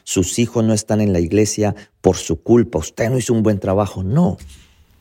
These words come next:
Tienes que dejar esa tendencia de autoculparte, incriminarte por muchas cosas.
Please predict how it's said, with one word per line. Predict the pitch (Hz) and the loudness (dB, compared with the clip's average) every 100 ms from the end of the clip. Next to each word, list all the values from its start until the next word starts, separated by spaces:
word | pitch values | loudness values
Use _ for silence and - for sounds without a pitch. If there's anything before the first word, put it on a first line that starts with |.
| _ _ | _ _
Tienes | 113 135 | 0 0
que | - 123 | 0 0
dejar | 117 113 123 110 107 | 2 0 0 0 -2
esa | 110 104 | -4 -2
tendencia | 101 90 85 95 | 0 0 0 0
de | 95 90 - | 0 0 -2
autoculparte, | 82 - - 90 - 107 104 - | -6 -4 0 -2 2 2 2 0
incriminarte | 101 95 90 92 92 | -2 0 2 0 0
por | 101 85 | -2 0
muchas | 85 90 90 | 0 -2 -2
cosas. | - 110 123 | 2 0 0